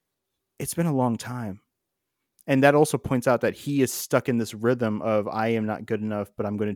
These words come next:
do this stuff. I'm just gonna do this job. I'm gonna earn some money. I'm gonna take care of you."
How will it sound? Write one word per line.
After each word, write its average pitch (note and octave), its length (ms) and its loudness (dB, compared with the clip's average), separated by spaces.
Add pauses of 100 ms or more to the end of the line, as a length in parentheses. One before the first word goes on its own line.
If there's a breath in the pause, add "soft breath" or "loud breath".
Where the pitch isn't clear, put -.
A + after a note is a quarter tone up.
(120)
do G2 140 -4
this G2 160 -8
stuff. - 600 -4 (400)
I'm A2 160 0
just A2+ 160 -8
gonna A2 140 -2
do G#2+ 140 -4
this A#2+ 220 -6
job. G2+ 400 0
I'm G#2 160 -6
gonna G2 180 -4
earn G2 180 -8
some A2+ 160 -4
money. F#2+ 280 -4
I'm F#2 80 -6
gonna G#2+ 140 -4
take A2 180 -8
care A#2+ 140 2
of G#2+ 60 -2
you." F#2+ 60 -6